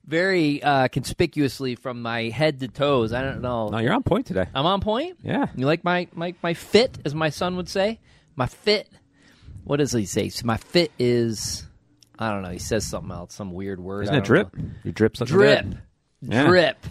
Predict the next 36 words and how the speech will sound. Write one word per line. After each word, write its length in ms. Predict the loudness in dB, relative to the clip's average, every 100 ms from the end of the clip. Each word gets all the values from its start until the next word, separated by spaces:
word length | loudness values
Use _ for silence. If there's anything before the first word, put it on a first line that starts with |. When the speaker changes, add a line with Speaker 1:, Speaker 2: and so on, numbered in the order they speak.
| -16 _ _ 0
Speaker 1:
Uh, 260 | 4 4
drippy. 520 | 4 6 6 6 -2 -2
Speaker 2:
That's 140 | -12 -6
what 80 | -2
the 60 |
podcast 500 | 4 4 6 2 4
listeners 80 | 4
Speaker 1:
Oh, 460 | 6 8 8 6 4
my 260 | 2 0
goodness 500 | -2 2 2 2 -4
gracious. 600 | -2 0 0 0 -4 -4 -10 -12 -16 -12 4
All 140 | 6
right. 340 | 6 4 0 2
Uh, 340 | 6 6 6
today's 340 | 4 4 6
show, 560 | 4 6 8 10 8 4 _ _ -20 -2
as 180 | 2 4
always 380 | 6 6 6 2
in 60 |
twenty 260 | 2 2 2
twenty-three, 520 | 0 0 2 4 4
hopefully 340 | 4 2 2 2
they 160 | 2
just 260 | 0 -4 -6
decide 380 | -6 0 0 0
to 80 |
renew. 380 | -4 -2 -2 -2
We'll 200 | -4 -12
have 60 | -18
to 80 | -6
talk 240 | -2 0
to 80 | -2
upper 160 | -2
management 420 | -2 -2 -4 -4 0
about 280 | 2 2
that. 280 | 4 2 0